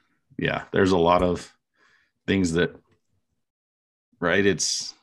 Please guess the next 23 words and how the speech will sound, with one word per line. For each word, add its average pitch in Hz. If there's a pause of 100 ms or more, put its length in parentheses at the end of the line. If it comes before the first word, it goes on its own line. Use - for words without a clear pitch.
(180)
it 95
does 95
call 87
him 87
to 87
the, 82 (1200)
right? 87 (140)
It -
kinda 95
calls 87
him 80
out 82
on 80
this, 78 (720)
this -
stuff, -
and -
it's, 151 (1160)
it's -
whatever. 95
But 80
if 82
you're 85